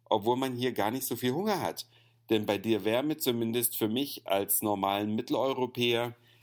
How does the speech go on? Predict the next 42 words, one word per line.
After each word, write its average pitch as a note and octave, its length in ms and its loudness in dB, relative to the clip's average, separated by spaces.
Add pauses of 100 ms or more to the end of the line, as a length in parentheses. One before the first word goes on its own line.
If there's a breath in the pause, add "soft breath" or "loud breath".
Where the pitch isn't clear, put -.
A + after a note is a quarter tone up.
(340 soft breath)
ist A#2+ 200 0
es A2 160 0
so, A2 240 2
dass G2 340 0
wenn's G2+ 300 0
so B2 260 2
warm G#2 300 0
ist, G2 400 0
dann F2 140 0
trinkt B2 280 -2
man A#2+ 140 0
eigentlich E2+ 360 -2
den F2 120 -6
ganzen E2+ 320 -4
Tag E2+ 260 -4
nur F#2 200 0
und F2+ 100 -6
hat G2 160 -6
dann F#2+ 120 -2
gar F#2 120 -2
keinen F#2+ 180 -4
Appetit F#2 440 -4
mehr, G2+ 160 0
was F#2 180 0
zu G2 120 0
essen. G#2+ 260 -2
Abends G#2+ 360 -2
noch G#2 140 -2
einen G#2+ 80 0
leichten C#3+ 340 -2
Salat, B2 380 0 (440 loud breath)
irgendwo C#3 580 0
frisch - 420 -2
gegrillten A2 600 0
Fisch, - 460 -2 (320 soft breath)
alles A#2+ 380 2
für G2 400 0
relativ C3+ 520 -2
kleines G#2+ 400 0
Geld. F#2 360 -2 (600 soft breath)
Das - 460 0
ist - 320 0